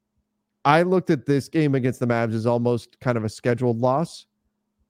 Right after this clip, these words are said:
I don't, I hope they win it. I hope that's not the way it goes. But now without Cam Reddish and Jared Vanderbilt, the news on him, by the way, the update, according to Darvin Ham, was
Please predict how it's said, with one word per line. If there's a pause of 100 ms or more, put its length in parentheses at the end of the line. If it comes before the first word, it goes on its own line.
(160)
I
don't, (600)
I
hope
they
win
it.
I
hope
that's
not
the
way
it
goes. (600)
But (460)
now
without (760)
Cam
Reddish
and
Jared
Vanderbilt,
the
news
on
him,
by
the
way,
the
update, (200)
according
to
Darvin
Ham, (540)
was